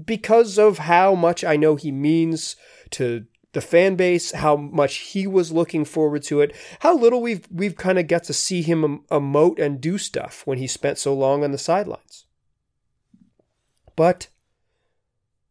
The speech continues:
obviously that's not how this ended. And Nurk sent out a tweet kind of summing it all up. He said, "Man, I'm supposed to play tomorrow."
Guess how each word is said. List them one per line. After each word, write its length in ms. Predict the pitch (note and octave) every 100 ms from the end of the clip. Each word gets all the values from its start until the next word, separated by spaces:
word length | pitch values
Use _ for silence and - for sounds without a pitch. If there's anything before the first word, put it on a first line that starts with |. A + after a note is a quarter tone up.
| _ _ _ _ _ _ -
obviously 440 | D3+ D#3 D#3 D#3
that's 320 | C#3 C#3+ C#3 C3+
not 220 | C3+ B2
how 180 | C3 C3
this 240 | C3+ -
ended. 340 | A#2+ A#2+ A#2+ - _ _ _ _ _ _ _ _ _ _ _ _ _ _ -
And 160 | E3+ E3+
Nurk 180 | A#3 -
sent 220 | A#3+ A3+
out 100 | A#3+
a 100 | G3+
tweet 440 | - G3+ A#3+ B3 _ _ _ _ _ _ _ _ -
kind 240 | F#3+ A#3
of 180 | B3 D3+ - _ _
summing 380 | - - G3 B3+
it 40 | G#3+
all 220 | G3 A3+
up. 160 | A#3
He 60 | C#3+
said, 200 | C3+ C#3+
"Man, 520 | E3+ A3+ A#3 A3+ A3 _ _ _ - _
I'm 60 | D#3+
supposed 400 | - D#3+ G#3+ G#3
to 80 | F3+
play 220 | F3+ D#3
tomorrow." 540 | D3+ C#3+ C#3 B2+ C3